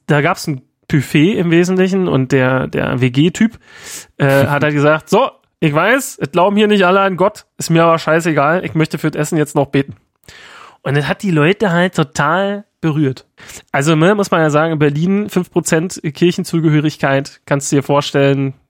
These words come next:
Speaker 1: die Leute glauben hier eigentlich nicht an Gott, deswegen waren die meisten wahrscheinlich nicht Christen und nicht gläubig. Aber das hat die Leute halt berührt, weil das gelebter Glaube ist. Und da ist, muss man sich selber die Frage stellen, stell ich mir die Frage, will ich diesen Glauben überhaupt leben?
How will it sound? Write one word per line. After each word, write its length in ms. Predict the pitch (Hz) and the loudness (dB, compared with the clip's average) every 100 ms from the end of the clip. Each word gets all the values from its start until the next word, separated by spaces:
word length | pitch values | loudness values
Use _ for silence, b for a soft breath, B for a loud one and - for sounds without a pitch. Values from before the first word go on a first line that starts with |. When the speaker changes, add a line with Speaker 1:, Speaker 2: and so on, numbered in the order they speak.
| _ _ _ _ | _ _ _ _
Speaker 1:
die 80 | - | 0
Leute 220 | 135 143 | 0 0
glauben 260 | 139 127 175 | 0 0 2
hier 100 | 190 | 2
eigentlich 160 | 180 180 | 2 0
nicht 160 | 180 | 0
an 100 | 180 | 0
Gott, 220 | 170 180 151 | 0 -4 -6
deswegen 260 | 120 139 | -4 0
waren 180 | 139 135 | 0 0
die 60 | 131 | -2
meisten 640 | 127 156 190 - 165 175 - _ _ | 0 0 -2 -6 -8 -8 -12 _ _
wahrscheinlich 460 | - 139 151 139 135 | -10 -4 -2 -4 -6
nicht 180 | 151 - | -10 -6
Christen 380 | 170 - - 175 | -6 -6 -10 -8
und 220 | 156 - | -8 -8
nicht 160 | 147 | -8
gläubig. 380 | - 143 156 180 B B B B B B - | -2 -2 -2 -6 B B B B B B -6
Aber 200 | 131 160 | 0 0
das 80 | 156 | 0
hat 160 | 180 | 0
die 60 | 190 | 0
Leute 300 | 175 190 202 | 2 2 2
halt 220 | 190 190 | 0 0
berührt, 400 | 214 220 208 123 - | -2 0 0 0 0
weil 320 | 147 190 202 | 0 0 0
das 320 | 180 - - _ _ _ _ _ - | -4 -8 -16 _ _ _ _ _ -2
gelebter 460 | 156 175 208 196 | 0 2 0 0
Glaube 340 | 156 143 147 131 | 2 2 0 -4
ist. 240 | 120 - | -6 -10
Und 240 | - 135 156 | -6 -4 -2
da 180 | 175 | -2
ist, 240 | 220 - - | -2 -6 -6
muss 180 | 180 - | -6 -4
man 100 | 156 | -4
sich 120 | 139 | 0
selber 260 | 143 254 | 2 2
die 80 | 190 | 0
Frage 240 | 156 143 147 | -2 -2 -2
stellen, 320 | - 156 156 | 0 0 -2
stell 200 | - - | -6 -2
ich 180 | 247 - | -2 0
mir 80 | 226 | 0
die 80 | |
Frage, 460 | 190 175 170 165 165 B B B B B | 0 0 0 0 -2 B B B B B
will 260 | 135 143 226 | 0 2 0
ich 120 | 196 | -4
diesen 260 | - 160 147 | -2 -2 0
Glauben 280 | 139 160 160 | 2 2 2
überhaupt 380 | 139 131 135 135 | 0 0 -2 2
leben? 400 | 143 156 110 | 2 2 -2